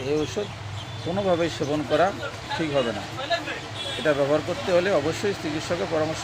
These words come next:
করে এই রোগীকে খাওয়াতে হবে। তাই আপনারা এই ওষুধ সাবধানতার সাথে খাবেন, অন্যরা শেয়ার করে দিন।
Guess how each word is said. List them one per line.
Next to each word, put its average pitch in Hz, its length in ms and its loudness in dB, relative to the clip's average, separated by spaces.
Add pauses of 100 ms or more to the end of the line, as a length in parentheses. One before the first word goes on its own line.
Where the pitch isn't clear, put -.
(120)
করে 202 160 2 (280)
এই 165 100 2 (680)
রোগীকে 160 320 2 (100)
খাওয়াতে 135 360 4
হবে। 101 160 0 (440)
তাই 143 160 6 (100)
আপনারা 143 340 6 (480)
এই - 120 6
ওষুধ 196 260 2
সাবধানতার 147 480 6
সাথে 139 240 4
খাবেন, 139 280 6 (420)
অন্যরা 151 340 8 (100)
শেয়ার 143 300 8
করে 135 200 6
দিন। 110 140 8